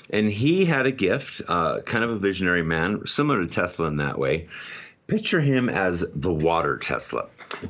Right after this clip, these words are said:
This guy did the impossible, things that were still not duplicated to this day. He was a visionary that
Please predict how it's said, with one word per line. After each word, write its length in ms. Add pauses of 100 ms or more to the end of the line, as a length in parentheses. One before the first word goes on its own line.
(120)
This 460
guy 560 (1120)
did 460 (220)
the 180
impossible, 600
things 360
that 180
were 120
still 600 (360)
not 240
duplicated 500
to 80
this 240
day. 240
He 500 (640)
was 400
a 80
visionary 600
that 280